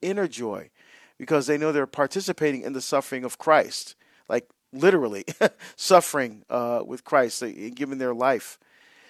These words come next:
Um, so, so that's the kind of joy I was trying to share with them today. That joy doesn't come from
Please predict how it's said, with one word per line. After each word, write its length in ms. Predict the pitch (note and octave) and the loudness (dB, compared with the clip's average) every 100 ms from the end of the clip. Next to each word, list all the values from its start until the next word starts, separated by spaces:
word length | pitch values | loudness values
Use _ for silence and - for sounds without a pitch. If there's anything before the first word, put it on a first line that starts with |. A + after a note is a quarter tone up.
| _ - | _ -8
Um, 460 | G#2+ G#2+ A2+ B2 | -6 -6 -10 -14
so, 420 | - D3+ C3 B2 G#2 | -8 -2 0 -2 -6
so 220 | - C3 | -6 -6
that's 320 | B2 G3 C4+ | 2 2 2
the 80 | G3 | -2
kind 200 | E3+ D#3+ | -4 -2
of 80 | C#3 | -2
joy 360 | - B2+ A#2 G#2 _ _ _ _ _ _ _ - | -4 -4 -4 -6 _ _ _ _ _ _ _ -4
I 60 | C#3+ | -4
was 80 | |
trying 220 | - C#3 B2+ | -2 -4 -4
to 60 | |
share 220 | B2 B2+ | -4 -4
with 160 | B2 B2 | -4 -4
them 160 | B2 A#2 | -8 -10
today. 280 | - A#2+ | -4 -2
That 180 | A#2 A2 | -2 -6
joy 160 | - D#3+ | 0 2
doesn't 260 | D#3 B2 | 2 -2
come 240 | - D#3 D3 | -2 -2 -2
from 380 | - C3+ C3 | -4 -2 -2